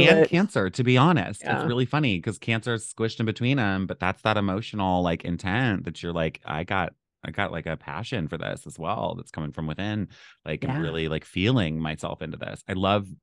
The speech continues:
Speaker 1: the Gemini, Cancer, Leo interplay, those three signs together. It's
Speaker 2: Mm-hmm.
Speaker 1: beautiful that this is, like, a big part of June.
Speaker 2: So funny. Yeah. Love it. Well, let's,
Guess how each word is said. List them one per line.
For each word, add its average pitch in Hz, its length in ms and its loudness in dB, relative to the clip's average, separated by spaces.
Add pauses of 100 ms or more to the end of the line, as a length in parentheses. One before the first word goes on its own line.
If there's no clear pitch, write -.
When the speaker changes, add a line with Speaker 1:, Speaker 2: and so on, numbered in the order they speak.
(120)
Speaker 1:
the 107 80 -2
Gemini, 87 460 -2
Cancer, 82 480 -6
Leo 78 500 -4
interplay, 82 600 -6
those 80 180 -8
three 82 220 -6
signs 78 340 -4
together. - 440 -10
It's - 540 -18 (100)
Speaker 2:
Mm-hmm. 147 380 6 (140)
Speaker 1:
beautiful 87 580 -4
that 80 140 -10
this 78 100 -8
is, 82 140 -12
like, 95 160 -10 (320)
a 82 80 -4
big 76 200 -6
part 78 220 -8
of - 80 -14
June. 85 360 -10 (680)
Speaker 2:
So 156 560 0
funny. 127 400 -2
Yeah. 139 500 0 (100)
Love 139 240 8
it. - 200 6 (380)
Well, 220 220 12
let's, 240 340 10